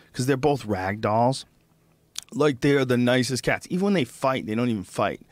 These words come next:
Even when they fight, they're like, "Ooh, you fucking bitch." <laughs> It's like, they barely do anything to each other. They're, like, fake fighting.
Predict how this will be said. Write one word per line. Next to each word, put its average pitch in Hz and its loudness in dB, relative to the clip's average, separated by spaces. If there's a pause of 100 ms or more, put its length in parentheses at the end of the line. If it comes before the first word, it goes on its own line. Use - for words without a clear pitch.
(360)
Even 143 2
when 139 2
they 123 2
fight, 123 -2
they're 110 -14
like, 104 -6
"Ooh, 151 -10
you - -20
fucking - -14
bitch." - -2
<laughs> - 0
It's 254 0
like, - -4
they 190 4
barely 233 4
do 220 0
anything 190 0
to 165 0
each 170 2
other. 131 2
They're, 143 2
like, 160 2
fake 147 -2
fighting. 98 -2